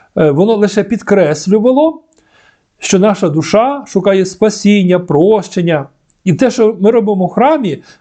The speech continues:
воно якби є продовженням, е, нашого духовного стану, нашої молитви. Коли стаємо на коліна, наприклад, от, чи, чи співаємо, це означає, що ми, е, своїм серцем прославляємо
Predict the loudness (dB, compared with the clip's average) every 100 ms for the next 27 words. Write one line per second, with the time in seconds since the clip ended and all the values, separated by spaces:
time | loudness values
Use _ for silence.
0 | 0 2 2 2 2 2 0 0 0 2
1 | 2 2 0 -2 -2 -2 -4 -6 -8 -2
2 | 0 2 0 -2 -2 0 0 0 0 -2
3 | -6 -4 -2 0 -2 -8 -16 _ _ _
4 | 0 0 0 0 2 2 4 2 -2 -12
5 | -20 _ _ _ _ _ -2 -2 0 0
6 | 0 0 -2 0 2 2 2 0 0 -2
7 | -2 -4 -6 _ _ -20 -20 -20 -20 -20
8 | -4 -2 -2 -2 -2 0 0 2 2 2
9 | 0 -2 -2 -2 -4 -12 _ _ _ _
10 | _ _ 0 2 2 0 0 0 -2 -2
11 | 0 0 -2 -6 _ -10 -6 0 0 0
12 | 0 0 0 -2 -2 -2 0 0 0 -2
13 | -4 -6